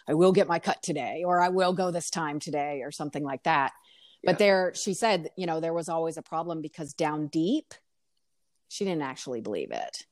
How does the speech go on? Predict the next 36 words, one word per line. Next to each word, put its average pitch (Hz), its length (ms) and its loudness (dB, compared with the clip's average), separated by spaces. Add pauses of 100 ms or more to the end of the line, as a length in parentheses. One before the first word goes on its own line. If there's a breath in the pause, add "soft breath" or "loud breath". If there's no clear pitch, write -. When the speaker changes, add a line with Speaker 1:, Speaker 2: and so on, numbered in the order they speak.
(380 loud breath)
Speaker 1:
And 175 380 4
Speaker 2:
Yeah. 175 40 4
Speaker 1:
again, 170 460 4
truth, - 500 -2 (160)
right? 165 440 2
And 175 200 -2
Speaker 2:
Can't 214 140 2
Speaker 1:
so 180 60 6
Speaker 2:
lie 214 160 6
to - 0 -
Speaker 1:
I'm 190 80 2
Speaker 2:
yourself. 196 360 2
Speaker 1:
such - 80 -6
a 196 140 4
big, 175 260 0
yes, - 480 -2
I 175 120 -2
am 175 160 -2
such 185 420 2
a 202 80 0
big 170 220 -4
believer 170 360 -2
that 165 140 -4
if 160 100 -12
you're 185 120 -6
trying 185 240 -4
to 165 80 -4
con 190 420 0
yourself 202 460 0
into 202 120 0
believing 202 460 2
something 202 540 0
or 180 100 -4
lie 175 380 4
to 202 80 -2
yourself, 202 480 0